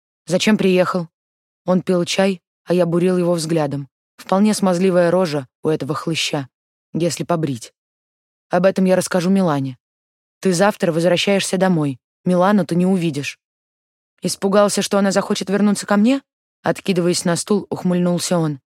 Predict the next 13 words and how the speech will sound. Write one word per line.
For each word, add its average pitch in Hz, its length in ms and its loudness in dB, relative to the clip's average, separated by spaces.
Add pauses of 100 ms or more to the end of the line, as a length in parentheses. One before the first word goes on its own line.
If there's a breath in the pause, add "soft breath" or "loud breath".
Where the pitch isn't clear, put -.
(320)
«Я 185 100 0
никуда 196 300 2
не 202 100 4
уеду, 190 440 0 (200)
пока 185 240 0
с - 120 -4
ней 190 140 2
не 190 120 2
поговорю». 170 540 -2 (1160)
Я 180 160 0
принял 165 380 0
его 147 120 -2
вызов. 139 440 -6